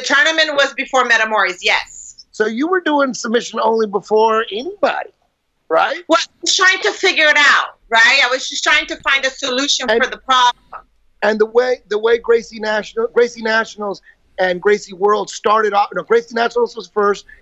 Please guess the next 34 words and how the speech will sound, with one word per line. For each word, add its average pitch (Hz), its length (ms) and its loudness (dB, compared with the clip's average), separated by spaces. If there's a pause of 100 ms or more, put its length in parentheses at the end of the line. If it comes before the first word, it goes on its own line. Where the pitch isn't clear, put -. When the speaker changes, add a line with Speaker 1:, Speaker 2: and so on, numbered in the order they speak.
(100)
Speaker 2:
It 185 120 -2
started 226 360 0
off 233 220 0
with 202 120 -2
the 190 60 -14
point 190 340 -8
system, 185 300 -6
but 180 100 -4
then 190 160 0
you 202 60 -6
guys 190 260 0
realized, 185 440 0
"You 175 60 -4
know 185 100 2
what? 185 240 0
Let's - 160 -8
try 180 180 -4
submission 170 460 -14
only," 208 280 -2 (320)
you 160 200 -2
and 143 80 -4
Javi, 190 480 -2 (240)
and 175 120 -2
then 185 80 -2
you 180 80 2
guys 175 220 0
did - 140 -8
Gracie 151 340 -2
Worlds. 208 400 2 (180)
It 180 80 0
was 180 160 0
all 165 140 0
submission 151 420 -8
only. 202 300 -2